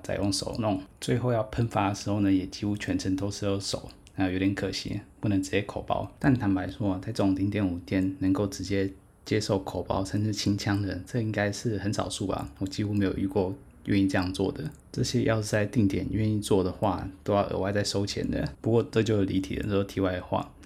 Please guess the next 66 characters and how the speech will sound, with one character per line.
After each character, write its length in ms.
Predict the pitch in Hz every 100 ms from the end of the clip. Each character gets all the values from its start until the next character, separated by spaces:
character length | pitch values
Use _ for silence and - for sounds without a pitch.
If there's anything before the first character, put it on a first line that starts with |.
| - -
那 60 | 117
总 180 | 101 95
之 120 | 113
呢， 180 | 107 101
在 220 | 107 95
喷 280 | - 110 101
发 200 | 110 98
完 200 | 92 90
之 140 | 101
后 240 | - 104
呢， 300 | 92 92 92 101 -
当 120 | 107
然 140 | 95 90
就 80 | 92
是 80 | 95
要 220 | 92 95
清 260 | - 101 95
理 60 |
一 100 | 95
下 240 | 95 98 95
身 180 | 95 95
体 200 | - 82
了。 120 | 143 - - - -
那 80 | -
我 80 | 98
就 240 | 92 95
直 140 | 90 -
接 100 | 92
去 320 | - 98 90
洗 220 | - 95
澡 160 | 95 -
了。 180 | - - - - - - -
那 220 | - 107 95
美 140 | 95
容 120 | 101
师 160 | 98 123
呢， 120 | 113
他 160 | 107 113
就 220 | 104 95
也 120 | 87
没 120 | 90
有 100 | 101
洗 180 | 92 -
澡， 100 | 95
他 100 | 87
就 180 | 95 98
直 160 | 98 95
接 80 |
把 160 | 95 -
衣 80 | 98
服 320 | - 98 95
穿 220 | - 104
起 140 | 95 -
来， 200 | 92 101
收 240 | - 98
拾、 240 | 95 - - - -
整 200 | 110 113
理 200 | 95 95
房 260 | 95 98
间， 380 | - 101 98 120
然 100 | 101
后 160 | 95 95 - -
补 120 | 98
好 160 | 95 87
备 220 | 98 95
品。 180 | -